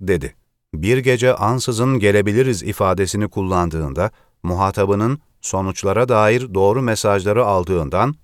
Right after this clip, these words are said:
pek şüphesi yoktu. Aynı mülakattan edindiğim bir başka izlenimse, Türkiye'nin Yunanistan'la ilişkili tüm sorunlara dair genel bir stratejisinin olduğuydu.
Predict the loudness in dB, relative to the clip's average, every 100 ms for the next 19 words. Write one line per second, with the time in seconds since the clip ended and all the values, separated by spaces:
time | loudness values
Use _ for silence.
0 | _ -4 -4 -6 -6 -4 -4 0 0 0
1 | -4 -14 -14 _ _ _ _ _ -2 0
2 | 0 2 4 4 2 -2 -2 -2 0 0
3 | 0 0 0 0 0 0 2 0 0 -2
4 | 0 0 0 0 -2 -4 -6 -6 _ _
5 | _ -4 -4 0 0 0 -2 -6 _ -4
6 | 0 0 -2 -2 0 0 0 -2 -4 -6
7 | -4 -4 -2 -2 -2 -2 -2 0 0 0
8 | 2 2 2 -2 _ _ -10 -2 0 0
9 | 0 -2 -4 -2 -2 0 -2 -4 -2 -2
10 | 2 2 2 0 -2 -4 -10